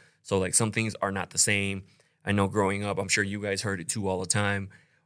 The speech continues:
"Oh, we used to walk all this way just to do this and that." And, like, here you're just like, "Whatever, they got buses right over here. Like, I could just take a bus," you know, and, and things like that. But you don't appreciate it until you get older.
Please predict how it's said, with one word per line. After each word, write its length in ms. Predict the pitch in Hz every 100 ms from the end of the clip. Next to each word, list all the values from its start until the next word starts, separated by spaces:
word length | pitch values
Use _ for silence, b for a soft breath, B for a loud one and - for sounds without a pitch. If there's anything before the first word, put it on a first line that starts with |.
| -
"Oh, 300 | 107 101 98
we 140 | 117 117
used 200 | 113 -
to 60 |
walk 360 | 95 104 98 -
all 180 | 117 110
this 340 | 117 110 - -
way 380 | 117 113 113 110
just 280 | 101 113
to 60 | 104
do 200 | 95 113
this 400 | 104 117 113 110
and 120 | 107 110
that." 240 | 110 104
And, 160 | 104 101
like, 340 | 90 - -
here 300 | - 110 143
you're 160 | 123 110
just 140 | 98
like, 100 | 101
"Whatever, 380 | 95 107 107 95
they 80 | 101
got 220 | 95 92
buses 340 | 110 104 101
right 160 | 95 95
over 120 | 95
here. 200 | 95 98
Like, 160 | 98 104
I 80 | 98
could 100 | 95
just 140 | 95
take 100 | -
a 60 | 95
bus," 360 | - 87 - - B B B
you 100 | 156
know, 200 | 165 151
and, 180 | 123 120
and 160 | 123
things 160 | 120 139
like 140 | 120
that. 140 | 107 104
But 100 | 113
you 60 | 123
don't 160 | 123
appreciate 560 | 110 - 123 131 101 98
it 100 | 85
until 220 | 95 104
you 100 | 101
get 140 | 98 -
older. 460 | 98 98 87 -